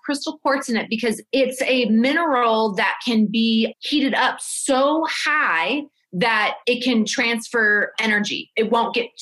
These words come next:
too hot that, you know, goes on fire or something else. It can store memory and hold energy. So, like, technology is using it. Scientists use, Elon Musk is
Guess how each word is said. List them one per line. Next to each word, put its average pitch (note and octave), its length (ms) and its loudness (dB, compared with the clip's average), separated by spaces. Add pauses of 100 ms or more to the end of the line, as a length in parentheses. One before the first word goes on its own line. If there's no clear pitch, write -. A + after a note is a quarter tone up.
too A3+ 100 -8 (100)
hot G#3 180 2 (100)
that, D#3+ 240 0 (380)
you F#3+ 180 -4
know, F3 160 -2
goes F#3 240 -2
on E3+ 180 -4
fire G3+ 460 0
or F3+ 40 0
something G3+ 380 -6
else. D#3 240 0
It C4 80 0
can A#3+ 140 0
store B3 720 2 (460)
memory A#3+ 680 2
and G3+ 140 0
hold G#3+ 420 0
energy. G3+ 560 -2 (240)
So, D4 160 -2
like, C4+ 360 0 (100)
technology C#4 600 0
is A3 140 -2
using E3 320 -4
it. F#3+ 180 -4
Scientists D#4 680 -2
use, E3+ 180 -4 (100)
Elon D#3+ 360 -2
Musk C#4+ 340 -4
is D#3 260 -4